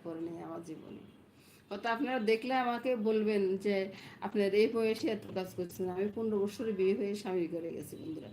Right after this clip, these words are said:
তো পনেরো বছরে বিয়ে হয়ে যাওয়ার পর পরে আমার শাশুড়ি কিন্তু, আম, আর, আর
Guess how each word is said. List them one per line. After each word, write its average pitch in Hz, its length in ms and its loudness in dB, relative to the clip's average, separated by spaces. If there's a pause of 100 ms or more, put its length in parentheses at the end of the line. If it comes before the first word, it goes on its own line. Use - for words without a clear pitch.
(520)
তো 214 60 0 (100)
পনেরো 233 240 0
বছরে 233 240 0
বিয়ে 226 200 0
হয়ে 220 220 2
যাওয়ার 208 300 0
পর 208 300 0
পরে 220 180 0
আমার 208 300 2 (100)
শাশুড়ি 208 340 -2
কিন্তু, 214 500 0 (580)
আম, 180 500 -4 (1040)
আর, - 300 -10 (160)
আর 202 380 -12